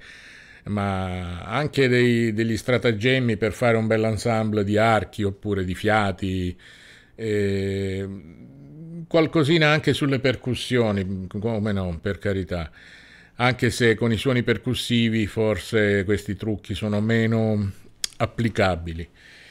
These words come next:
in quanto, eh, la maggior parte... Allora, il concetto di base si, ehm, è, è, è molto semplice. Il tutto si basa su una, eh, su un ingrandire, quindi il senso proprio di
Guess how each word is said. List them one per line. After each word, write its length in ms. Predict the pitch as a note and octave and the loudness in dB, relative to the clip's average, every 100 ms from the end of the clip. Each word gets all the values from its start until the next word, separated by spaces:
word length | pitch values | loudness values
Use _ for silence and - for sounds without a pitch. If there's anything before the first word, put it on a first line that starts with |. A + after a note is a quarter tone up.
| - - _ - | -20 -20 _ -16
in 280 | A2 G#2+ G2+ | -10 -8 -4
quanto, 680 | C3+ A#2+ G#2+ - G#2+ G#2 - | -2 0 -2 -2 0 0 0
eh, 340 | A2+ A2 A2 | 0 2 2
la 120 | A2 | 0
maggior 360 | A#2+ B2+ C#3+ B2 | 0 0 0 2
parte... 600 | F#3+ E3+ - C3 A#2 - _ - | 2 2 2 2 0 -6 _ -2
Allora, 280 | C3+ A#2+ | 2 4
il 60 | A2 | 2
concetto 400 | D3 C#3 F3 F3 | 0 0 0 2
di 100 | E3+ | 2
base 360 | E3 F#3 C3+ A#2+ | 4 4 2 0
si, 580 | B2+ B2 A#2 A2+ G#2+ - | 0 0 0 -2 -6 -10
ehm, 1120 | B2+ A#2 A2+ A2 G#2 G#2 G2 G2 G2 F#2+ G2 - | -6 -4 -2 -4 -4 -6 -8 -10 -14 -14 -18 -20
è, 160 | - C3 | -10 -4
è, 180 | C#3 - | -4 0
è 160 | C3+ | 0
molto 340 | B2+ C#3+ C#3 C3 | 2 0 0 -2
semplice. 760 | B2 G#2 F#2 F#2 F#2+ F2+ G#2 _ _ - - - - - | 0 0 -2 -4 -4 -6 -10 _ _ -20 -20 -20 -14 -2
Il 140 | C3 | 0
tutto 280 | G3 G3+ C#3+ | 2 4 4
si 160 | B2+ B2+ | 2 2
basa 340 | B2+ A2 A2+ | 4 4 2
su 180 | A2 C3 | 0 0
una, 520 | C3+ C3 B2+ A#2+ - | 2 2 2 0 -4
eh, 580 | - A#2+ A#2 A2+ A2+ A2 G2+ | -2 2 4 4 4 2 0
su 220 | - C#3+ | -2 0
un 480 | C#3 C3 B2 A#2+ - | 0 2 2 0 0
ingrandire, 720 | C#3+ D3+ C#3 C#3+ C#3 B2+ G#2+ | 0 2 4 4 4 4 4
quindi 240 | A#2+ B2+ A#2 | 2 2 0
il 80 | |
senso 360 | - C#3+ B2 A#2 | 0 0 0 0
proprio 220 | B2+ A#2 | 0 -2
di 260 | G#2+ G#2+ | -2 -4